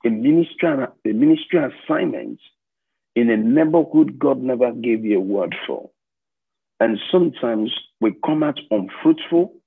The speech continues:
our work come out very frustrating, it becomes challenging, and we may think that God is not with us. No, God is with us. It's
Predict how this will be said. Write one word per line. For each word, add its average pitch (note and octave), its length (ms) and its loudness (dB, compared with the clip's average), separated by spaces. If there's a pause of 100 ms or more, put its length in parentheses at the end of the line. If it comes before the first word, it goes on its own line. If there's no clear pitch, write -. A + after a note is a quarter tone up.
(460)
our F2+ 120 0
work C#3 380 -2
come D3 160 0
out C#3 120 0
very B2 340 0
frustrating, E3 800 0 (280)
it A2+ 120 0
becomes - 440 -2
challenging, E3 640 2 (580)
and A#2 200 2
we D3 120 6
may F3+ 220 2 (120)
think C4+ 240 4
that - 180 2
God D3+ 200 0
is C#3 160 -2
not C3 160 -2
with A#2+ 300 -4
us. F#2 140 0 (160)
No, C#3+ 260 6
God G3+ 460 -4 (120)
is B2 140 2 (120)
with F#2+ 200 -6
us. - 280 0 (500)
It's A#2 180 2